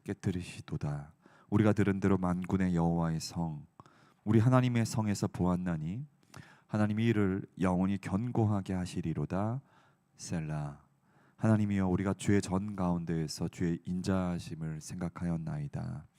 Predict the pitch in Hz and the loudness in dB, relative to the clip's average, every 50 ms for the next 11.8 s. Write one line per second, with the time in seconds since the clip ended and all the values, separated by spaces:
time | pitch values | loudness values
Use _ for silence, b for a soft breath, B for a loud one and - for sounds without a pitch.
0 | B B B B B B B B B - 95 98 92 90 85 85 82 82 82 80 | B B B B B B B B B 0 2 2 4 4 2 2 2 2 2 2
1 | 80 78 76 - - 92 95 98 101 101 104 107 104 104 95 95 90 - - - | 2 0 -2 -2 -2 0 2 2 2 2 0 0 -2 -2 -2 -2 -4 -4 -6 -8
2 | - - 131 131 127 135 127 123 110 110 104 - 113 117 120 117 123 - - 104 | -4 -2 -2 0 0 -2 -2 -2 -2 -4 -2 -2 -2 -4 -4 -6 -8 -6 -2 -2
3 | 98 - - - 98 95 87 82 78 - - 80 78 - - 78 76 78 82 90 | -2 -2 -4 -6 -6 -4 -4 -6 -6 -6 -6 -6 -6 -8 -10 -8 -6 -4 -4 -4
4 | 107 123 139 - B B B B B B B B B B B B - - 113 104 | -4 -6 -8 -10 B B B B B B B B B B B B -2 2 4 4
5 | 95 90 87 92 104 101 101 98 - - 90 87 82 80 87 92 104 - - - | 6 6 6 6 4 4 0 0 -2 -2 -2 -2 0 -2 -2 -4 -6 -8 -4 -2
6 | 90 92 95 95 87 - 82 71 71 73 73 - - - b b b b b b | -2 -2 -2 -4 -6 -6 -8 -8 -8 -8 -12 -14 -16 -18 b b b b b b
7 | b - - - - 127 113 104 95 90 82 82 82 80 78 73 73 73 73 71 | b -14 -10 -6 -6 -4 -2 -2 -2 -2 -2 -2 -2 -2 -2 -4 -4 -6 -8 -8
8 | 71 69 - - 78 80 - - - - _ _ B B B B B B B B | -8 -8 -10 -10 -10 -10 -10 -12 -14 -18 _ _ B B B B B B B B
9 | B - - - 92 87 - - 123 120 - 123 120 123 123 127 120 110 92 90 | B -4 2 2 2 2 2 -2 -2 0 0 2 2 4 2 2 2 2 0 0
10 | 90 95 92 90 87 92 95 95 - - - 95 90 92 90 85 87 87 95 107 | 0 0 0 0 0 0 -2 -4 -4 -2 0 2 2 2 0 -2 -2 -2 -2 -4
11 | 104 - - - 87 82 82 80 80 78 90 104 120 139 151 | -6 -8 -8 -4 -2 -2 -2 -2 -4 -4 -6 -4 -4 -4 -6